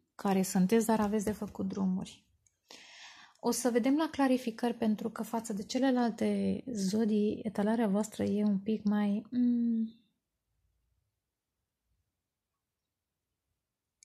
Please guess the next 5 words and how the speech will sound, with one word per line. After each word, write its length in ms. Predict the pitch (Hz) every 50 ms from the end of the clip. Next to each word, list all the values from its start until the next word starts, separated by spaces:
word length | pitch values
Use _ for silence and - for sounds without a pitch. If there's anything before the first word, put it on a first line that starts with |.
| _ _ _
influențată 880 | _ - 262 262 247 - - 269 262 240 226 - - 269 247 240 - 208
de 100 | 190 214
energii 400 | 208 208 208 208 208 202 202 196
negative. 600 | 214 208 190 214 208 202 - - 247 - - - - _ _ _ _ _ _ _ _ _ _ _ _ _ _ _ _ _ _ _ _ _ _ _ - - - - - _ _
Însă, 460 | - 269 262 247 - - 214 202 190